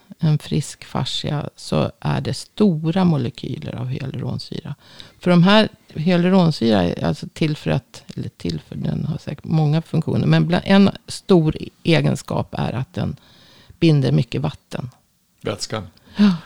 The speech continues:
Speaker 1: så att den liksom drar åt sig vätska och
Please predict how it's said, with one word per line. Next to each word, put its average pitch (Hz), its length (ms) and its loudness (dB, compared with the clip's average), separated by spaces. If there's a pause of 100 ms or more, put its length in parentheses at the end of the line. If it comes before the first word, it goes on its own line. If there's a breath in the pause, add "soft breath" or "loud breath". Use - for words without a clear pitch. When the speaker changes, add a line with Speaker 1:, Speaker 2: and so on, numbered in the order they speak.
(100)
Speaker 1:
så - 120 2
att 175 120 2
den 180 200 6
liksom 170 320 4
drar 175 240 6
åt 190 320 6
sig 165 240 4
vätska 151 680 0
och - 460 -4